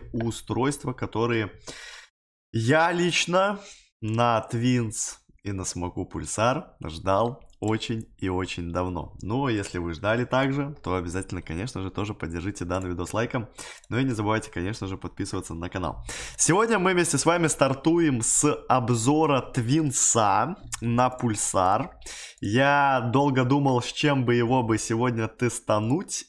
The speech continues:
и рассмотреть. И пришёл к такому выводу, что давайте-ка мы попробуем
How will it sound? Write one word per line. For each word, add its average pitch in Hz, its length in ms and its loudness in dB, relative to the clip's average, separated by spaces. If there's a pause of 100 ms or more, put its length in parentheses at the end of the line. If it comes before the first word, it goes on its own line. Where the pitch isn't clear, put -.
и 131 160 4
рассмотреть. 113 1400 0
И 170 180 2
пришёл 139 540 0
к - 80 -16
такому 120 460 0
выводу, 151 400 0
что 143 440 0 (480)
давайте-ка 113 480 0
мы 123 160 0
попробуем 120 640 0